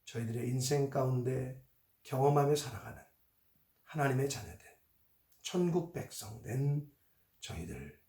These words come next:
될 수 있도록 은혜 내려 주옵소서. 예수 그리스도 이름으로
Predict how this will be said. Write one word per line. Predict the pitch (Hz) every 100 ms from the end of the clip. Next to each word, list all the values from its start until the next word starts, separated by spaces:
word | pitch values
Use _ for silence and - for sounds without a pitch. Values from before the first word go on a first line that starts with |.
| _
될 | - 120
수 | - 127
있도록 | 104 - - _ _ _ _ _ _ -
은혜 | 117 110
내려 | 101 104 101 131 131 - _
주옵소서. | - 110 - - - - - _ _ _ _ _ -
예수 | 151 170 220
그리스도 | 214 214 - 220
이름으로 | 143 123 123 120 120 127 -